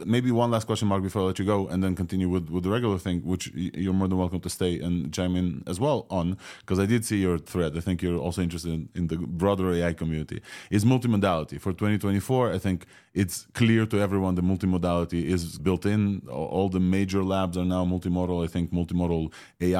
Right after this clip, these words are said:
Is, uh, in open source are coming as well. We have folks here who, who've trained multimodal models. What are we to expect from Grok on that perspective? Is it,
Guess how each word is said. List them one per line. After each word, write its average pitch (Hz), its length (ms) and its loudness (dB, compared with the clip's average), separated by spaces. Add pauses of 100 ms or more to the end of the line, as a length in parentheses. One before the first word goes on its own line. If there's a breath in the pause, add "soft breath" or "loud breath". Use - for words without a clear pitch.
(160)
Is, 92 80 0 (120)
uh, 71 300 -4
in 90 60 4 (100)
open 98 220 -2
source 92 220 -2
are - 120 -8
coming 90 200 2 (100)
as 80 60 -4 (100)
well. 87 180 2 (180)
We 87 120 2
have 85 60 -2 (100)
folks 85 220 -6
here 85 180 0
who, 85 80 -2 (120)
who've 80 200 -4
trained 98 220 2
multimodal 90 440 0
models. 78 260 -4 (500 loud breath)
What 123 200 4 (180)
are 113 180 4
we 110 80 6 (260)
to 104 60 4 (100)
expect 92 420 -2
from 92 80 0 (100)
Grok 90 280 2
on 82 120 0
that 85 120 0 (100)
perspective? 80 460 -4 (640 soft breath)
Is 87 140 2
it, 85 60 -2